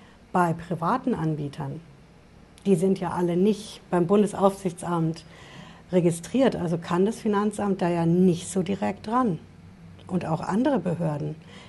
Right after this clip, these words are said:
Dann müsste es doch wirklich ein richtig geheimes Bankschließfach sein und auch richtig anonym, von dem keiner was weiß, keine Behörde,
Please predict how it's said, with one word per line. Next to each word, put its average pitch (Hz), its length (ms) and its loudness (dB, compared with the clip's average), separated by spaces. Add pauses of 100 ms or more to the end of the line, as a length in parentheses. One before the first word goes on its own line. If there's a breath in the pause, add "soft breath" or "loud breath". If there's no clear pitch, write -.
(100)
Dann 175 220 2
müsste 254 320 0
es 240 160 -6
doch 185 260 -4
wirklich 170 720 -4 (440 loud breath)
ein 175 220 -2
richtig 196 680 -2
geheimes 208 500 0
Bankschließfach 147 920 -8
sein 160 400 -8
und 175 160 -8
auch 170 320 -8
richtig 180 520 -6
anonym, 165 600 -2 (720 loud breath)
von 185 200 -4
dem 180 180 2
keiner 190 400 -2
was 143 260 -6
weiß, 143 360 -8
keine 170 260 -4
Behörde, 156 560 -4